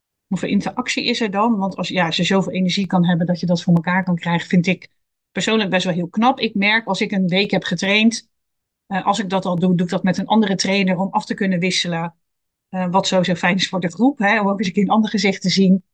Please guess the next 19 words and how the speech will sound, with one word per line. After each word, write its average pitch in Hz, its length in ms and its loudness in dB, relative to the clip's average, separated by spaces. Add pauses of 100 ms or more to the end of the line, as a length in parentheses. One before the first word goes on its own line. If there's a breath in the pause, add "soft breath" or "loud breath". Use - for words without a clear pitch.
(340)
Maar - 160 -8
ook 247 160 0
voor 208 180 -2
jezelf, 208 400 0
omdat 208 200 2
dat 302 140 0
gewoon 247 200 2
intensief 240 500 4
is. 170 200 -6
En 277 140 0
daarnaast, 202 640 -2
als 233 180 -4
jij 247 160 2
een 233 80 2
heel 247 200 2
laag 226 460 -2
tarief 233 360 2
hebt 196 340 -2
voor 196 480 -2